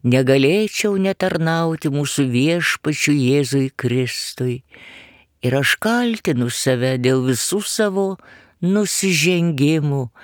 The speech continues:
Viešpaties Jėzaus Kristaus bei jūsų visų akivaizdoje. Brangiausi mano broliai,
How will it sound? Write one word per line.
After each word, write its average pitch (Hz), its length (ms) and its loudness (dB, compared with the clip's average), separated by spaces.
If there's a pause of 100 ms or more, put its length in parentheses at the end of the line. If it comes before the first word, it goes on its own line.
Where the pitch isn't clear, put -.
(300)
Viešpaties 139 1000 0
Jėzaus 131 720 0
Kristaus 175 840 -4 (320)
bei 170 300 4
jūsų 214 400 0
visų 175 400 0 (100)
akivaizdoje. 127 1400 -2 (720)
Brangiausi 196 920 0
mano 127 260 0
broliai, 131 840 -4